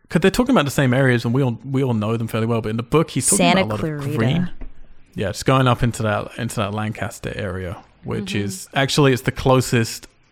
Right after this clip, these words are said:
Speaker 1: desert, desert to L A, so it's where a lot of shoots go. Like, we went there to do some shooting as well, just 'cause it's easy to get to. A lot of burnout
Speaker 3: Mm-hmm.
Speaker 1: meth labs in that area as well.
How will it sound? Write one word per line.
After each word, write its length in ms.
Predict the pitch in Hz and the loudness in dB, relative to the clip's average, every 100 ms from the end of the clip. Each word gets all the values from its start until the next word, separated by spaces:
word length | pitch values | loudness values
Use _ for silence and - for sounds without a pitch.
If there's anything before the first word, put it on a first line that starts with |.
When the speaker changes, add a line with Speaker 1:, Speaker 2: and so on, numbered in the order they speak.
| _ 131 | _ -4
Speaker 1:
desert, 440 | - 110 113 98 117 | 0 2 2 -4 -2
desert 420 | 101 98 95 87 _ _ | -2 0 -4 -6 _ _
to 220 | - 117 101 | -8 -4 -4
L 200 | 107 107 | -4 -4
A, 180 | 113 | -4
so 160 | 117 95 | -6 -8
it's 140 | 92 | -8
where 100 | 95 | -8
a 40 | 85 | -6
lot 160 | 82 | -8
of 60 | 80 | -10
shoots 300 | - 90 - | -10 -12 -10
go. 240 | - 92 143 | -10 -8 -8
Like, 120 | - 107 | -10 -6
we 100 | 104 | -6
went 220 | 80 82 | -8 -10
there 80 | 98 | -12
to 120 | - | -10
do 100 | 107 | -10
some 120 | - | -8
shooting 280 | 104 101 92 | -8 -8 -8
as 120 | 95 | -10
well, 180 | 82 90 | -10 -12
just 140 | - - | -12 -16
'cause 100 | - | -14
it's 100 | - | -12
easy 180 | 95 85 | -12 -12
to 60 | 87 | -12
get 180 | 87 | -12
to. 100 | - 104 | -10 -10
A 20 | - - - | -6 -6 -4
lot 120 | 147 143 | 0 0
of 120 | - | 2
burnout 360 | 135 120 113 104 | 2 2 0 0
Speaker 3:
Mm-hmm. 100 | 110 | -2
Speaker 1:
meth 200 | 113 - | -4 -4
labs 400 | 120 120 123 - | -6 -4 -6 -8
in 60 | 135 | -6
that 140 | 120 | -6
area 380 | 65 67 69 69 | -4 -4 -4 -8
as 140 | - - | -10 -8
well. 180 | - | -6